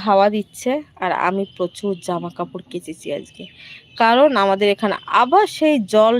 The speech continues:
সংকটে আমরা পড়ে গেছি। এত বৃষ্টি হচ্ছে, এত বৃষ্টি হচ্ছে যে আজকে আমরা তিন দিন পর জল পেয়েছি, এবং জল কিনেও এনেছি। জল, উম, এক ট্যাঙ্কার কিনে আনার পরে তারপর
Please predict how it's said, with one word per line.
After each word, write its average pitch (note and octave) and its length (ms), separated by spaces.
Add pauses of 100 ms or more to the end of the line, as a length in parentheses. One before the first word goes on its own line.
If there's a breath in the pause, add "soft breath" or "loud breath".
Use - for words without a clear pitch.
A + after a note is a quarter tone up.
(120)
সংকটে G3 520
আমরা F#3 160 (120)
পড়ে F3 240
গেছি। - 320 (680 loud breath)
এত F3+ 120 (140)
বৃষ্টি B3 380
হচ্ছে, C4+ 240 (120)
এত G#3+ 80 (140)
বৃষ্টি B3 380
হচ্ছে A#3 340 (560 loud breath)
যে G3 260 (580)
আজকে A3+ 280
আমরা C#4 140 (120)
তিন B3+ 140 (100)
দিন C4+ 120 (100)
পর C4 100 (140)
জল G3+ 140 (100)
পেয়েছি, F#3+ 340
এবং A3+ 100 (140)
জল A#3+ 140 (140)
কিনেও C4 280 (100)
এনেছি। F3+ 380 (640 loud breath)
জল, A3 260 (300)
উম, F#3+ 500 (680)
এক G#3+ 80 (120)
ট্যাঙ্কার A#3 380 (140)
কিনে A#3+ 220 (100)
আনার A#3+ 200 (120)
পরে B3 240 (580 loud breath)
তারপর G3+ 720